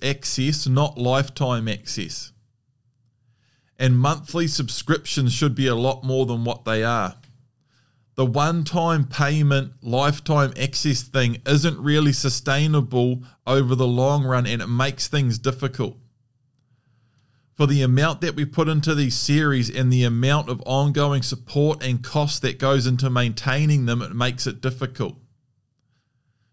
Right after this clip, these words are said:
So like I say, I should have changed this ages ago.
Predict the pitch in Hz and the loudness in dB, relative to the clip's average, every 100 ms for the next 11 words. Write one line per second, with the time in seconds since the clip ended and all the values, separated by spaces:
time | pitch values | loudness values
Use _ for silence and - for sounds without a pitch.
0 | _ 127 123 143 151 147 - 143 123 110 | _ -2 2 0 2 0 0 0 0 -2
1 | - 143 147 151 - 147 135 135 - 123 | -2 2 2 2 0 -2 0 0 0 -4
2 | 120 - 127 135 127 131 110 101 107 82 | -4 -2 0 0 0 -2 -2 -2 -2 -4